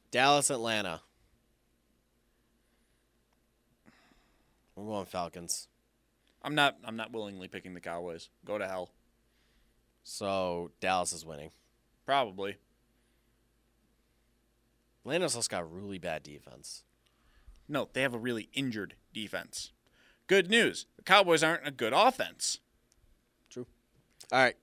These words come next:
Speaker 1: Carolina, Detroit.
Speaker 2: Carolina.
Speaker 1: Yeah.
Speaker 2: The Lions showed everyone that they are not
Speaker 1: Yeah.
Speaker 2: good.
Speaker 1: Tennessee, Indy.
Speaker 2: Give me the Colts.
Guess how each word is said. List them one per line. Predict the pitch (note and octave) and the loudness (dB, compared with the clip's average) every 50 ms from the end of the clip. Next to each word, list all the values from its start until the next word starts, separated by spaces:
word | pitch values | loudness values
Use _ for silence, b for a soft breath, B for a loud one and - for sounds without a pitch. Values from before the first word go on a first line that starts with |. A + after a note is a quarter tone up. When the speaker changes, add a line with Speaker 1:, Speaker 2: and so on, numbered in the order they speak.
| _ | _
Speaker 1:
Carolina, | - - D#3+ D#3 E3 E3+ E3 D#3+ D#3 D#3+ D#3+ D#3 | -2 4 6 8 8 8 8 6 6 6 4 2
Detroit. | C#3+ C3 B2 - - B2 A2+ G#2 F2+ - _ _ _ _ - _ _ _ _ _ _ _ _ _ _ _ _ _ _ _ _ - | 0 -2 -6 -6 -4 -2 -2 -2 -2 -6 _ _ _ _ -20 _ _ _ _ _ _ _ _ _ _ _ _ _ _ _ _ 2
Speaker 2:
Carolina. | D#3 D3+ C#3 B2 A#2 A2 G#2 F#2+ - _ _ _ _ _ | 4 6 8 8 6 6 2 0 -8 _ _ _ _ _
Speaker 1:
Yeah. | - E2+ F2 E2+ E2 D#2 D#2 - | -16 -10 -8 -6 -6 -6 -6 -4
Speaker 2:
The | - C3+ | -4 0
Lions | C#3 C#3+ D3 D3+ D3+ C#3+ C3+ B2+ - - | 2 4 6 6 6 4 2 0 -2 -2
showed | - - C#3+ C3 B2+ | 0 2 2 4 4
everyone | B2+ B2 A#2+ B2 B2 A#2+ A#2 A#2 | 4 2 2 2 0 0 0 0
that | A2+ A2 - | -2 -4 0
they | - B2 B2+ B2+ | 0 2 4 4
are | B2 A#2 A#2+ A#2+ A#2+ A2+ G#2+ G2+ G2 F#2+ F#2 - - | 4 6 6 6 4 4 4 2 -2 -4 -6 -10 -12
not | G#2+ G#2+ G#2 G#2+ A2+ A2+ A2+ A2 G#2+ G#2 F#2 - | -10 -4 -2 2 2 2 2 2 0 -2 -4 -6
Speaker 1:
Yeah. | G2+ | -10
Speaker 2:
good. | G#2+ G2+ G2 G2 F#2+ F#2+ F#2 F#2+ F2+ _ _ _ _ _ _ _ _ _ _ _ _ _ | -12 -10 -10 -10 -10 -10 -12 -16 -18 _ _ _ _ _ _ _ _ _ _ _ _ _
Speaker 1:
Tennessee, | - D3 E3 F3+ F3+ E3+ - F3 E3 D#3+ | 2 4 4 6 6 4 6 6 4 2
Indy. | D3+ F#2+ C3+ C3 B2 G#2+ F#2+ E2+ - _ _ _ _ _ _ _ _ _ _ _ _ _ _ _ _ _ _ _ _ _ _ _ _ _ _ _ _ _ _ _ _ _ _ _ _ _ _ _ _ _ _ - _ _ _ _ _ _ _ _ _ _ _ - | 2 0 -2 -4 -4 -6 -8 -10 -10 _ _ _ _ _ _ _ _ _ _ _ _ _ _ _ _ _ _ _ _ _ _ _ _ _ _ _ _ _ _ _ _ _ _ _ _ _ _ _ _ _ _ -20 _ _ _ _ _ _ _ _ _ _ _ -6
Speaker 2:
Give | F#3 G#3+ | -4 -2
me | G4+ | -2
the | G4 | -2
Colts. | - - C#3+ D3+ G3+ F#3+ - - - - - | -2 4 6 6 6 6 2 -2 -4 -4 -4